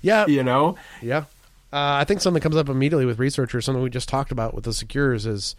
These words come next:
Speaker 1: can we handle the sixteen? Are we fine with the sixteen on Researcher if we get put on that? Yeah,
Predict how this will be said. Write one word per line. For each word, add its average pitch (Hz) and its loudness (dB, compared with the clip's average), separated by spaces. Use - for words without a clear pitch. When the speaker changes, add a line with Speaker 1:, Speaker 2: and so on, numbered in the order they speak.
Speaker 1:
can 120 -2
we 117 0
handle 120 -2
the 104 -8
sixteen? 127 -6
Are 98 -6
we 104 -6
fine 131 0
with 127 -4
the 101 -8
sixteen 101 -8
on 87 -10
Researcher 90 -12
if 92 -14
we 95 -12
get 98 -14
put 98 -8
on 82 -10
that? 73 -14
Yeah, 82 -12